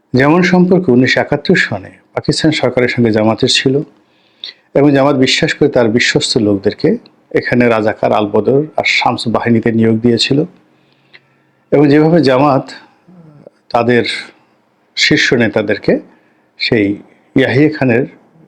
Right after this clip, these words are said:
যে প্রাদেশিক মন্ত্রী পরিষদ,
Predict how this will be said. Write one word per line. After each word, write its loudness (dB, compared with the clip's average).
যে -4
প্রাদেশিক 0
মন্ত্রী 2
পরিষদ, -6